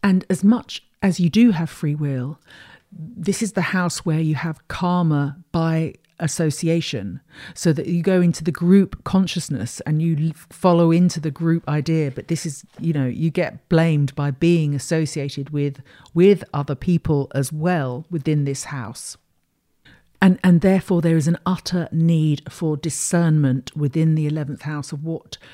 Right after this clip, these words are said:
you know, the, the, your wishes versus what you think is right,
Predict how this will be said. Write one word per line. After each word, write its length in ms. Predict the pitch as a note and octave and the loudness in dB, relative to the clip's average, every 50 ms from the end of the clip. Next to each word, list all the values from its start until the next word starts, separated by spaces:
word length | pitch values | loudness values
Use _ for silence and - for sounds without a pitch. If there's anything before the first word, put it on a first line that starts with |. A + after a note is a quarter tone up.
| - - _ _ | -20 -20 _ _
you 100 | - D#3+ | -2 0
know, 240 | D#3 D3 C#3 D3+ D#3+ - | 0 2 0 -2 -6 -4
the, 300 | - E3 D#3+ - B2 E3 - _ _ | -2 -2 -2 -2 -4 -12 -16 _ _
the, 340 | E3 D#3+ D#3+ - D3+ - F3+ - E3+ | -14 -12 -12 -12 -6 -6 -4 -4 -2
your 460 | C#3 D#3 F3 F3 F3 F3 E3 D#3+ D#3 | 0 2 4 4 4 4 4 2 0
wishes 680 | D3 C#3+ D#3 D3 C#3+ D3+ D#3+ D3 - - D#3 D#3 D3 - | -2 -6 -10 -10 -4 -2 -2 -2 -2 -2 -2 -2 -4 -6
versus 500 | - - D#3 D3+ C#3+ - - D3+ C#3 C3+ | -8 -6 -6 -6 -6 -6 -6 -6 -6 -6
what 140 | D#3 - - | -8 -10 -8
you 80 | D3+ C3+ | -8 -8
think 260 | - - D#3 D3 - | -6 -4 -6 -4 -4
is 160 | D3 B2+ C3+ | -6 -6 -4
right, 420 | E3+ E3 F3 F3+ E3+ E3+ D#3+ - | -4 -2 -2 -2 -4 -4 -6 -8